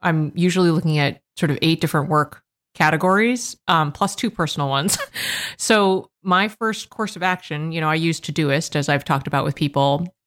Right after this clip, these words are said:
um, is to scan all of those projects and just priority flag in red the things that absolutely must get done that day. And then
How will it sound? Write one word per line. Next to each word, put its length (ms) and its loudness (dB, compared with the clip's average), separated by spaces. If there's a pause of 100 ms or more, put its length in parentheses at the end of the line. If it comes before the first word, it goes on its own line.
um, 320 4
is 180 2
to 120 -2
scan 840 2 (260)
all 160 4
of 80 -4
those 160 0
projects 460 -2
and 160 -4
just 200 -6
priority 460 -2
flag 640 -2
in 160 0
red 440 0 (460)
the 80 2
things 240 2
that 220 -2 (160)
absolutely 560 0
must 240 2
get 160 0
done 180 2
that 180 2
day. 460 2
And 180 4
then 520 2